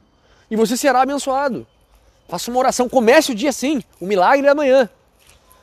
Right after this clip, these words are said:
Tudo lhe será acrescentado, cara. Tudo lhe será dado. É graça, nós estamos no tempo de graça. Deus dá àqueles que o amam.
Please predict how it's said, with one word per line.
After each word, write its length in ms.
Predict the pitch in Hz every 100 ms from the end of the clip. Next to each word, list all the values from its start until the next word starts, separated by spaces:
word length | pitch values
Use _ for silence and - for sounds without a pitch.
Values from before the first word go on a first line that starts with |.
| _ _ _
Tudo 220 | - 285
lhe 80 | 262
será 200 | - 247
acrescentado, 680 | 240 233 226 185 202 214 185
cara. 300 | - 147 127 - _
Tudo 180 | - 247
lhe 120 | 262
será 320 | 214 240 202 214
dado. 680 | 151 202 214 175 170 123 - _ _
É 80 | -
graça, 480 | 156 190 254 208 156
nós 120 | 175
estamos 200 | - 226
no 60 | 226
tempo 180 | 254 226
de 80 |
graça. 420 | 208 196 226 - - _ -
Deus 360 | 147 233 165 151
dá 260 | 214 233 - _ _ _ -
àqueles 420 | - 202 202 -
que 240 | 220 233 _ -
o 180 | 226 240
amam. 420 | 294 233 147